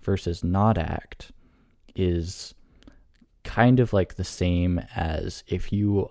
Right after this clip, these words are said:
are tied to a running horse and you can choose to run along with it, or you can choose to not, and then you're gonna be dragged along with it and it's gonna suck.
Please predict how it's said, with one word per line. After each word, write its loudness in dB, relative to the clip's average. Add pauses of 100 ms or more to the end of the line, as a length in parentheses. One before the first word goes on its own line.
are 0 (120)
tied 4
to -4
a 0
running 0
horse -4 (720)
and 2
you -2
can -2
choose 0
to -4
run 4
along 2
with 0
it, -2 (600)
or 6
you 4
can 2
choose 0
to -2 (300)
not, 4
and -4
then 0
you're 0
gonna 0
be -2
dragged -4
along 0
with -8
it -6
and -6
it's -12
gonna -4
suck. -10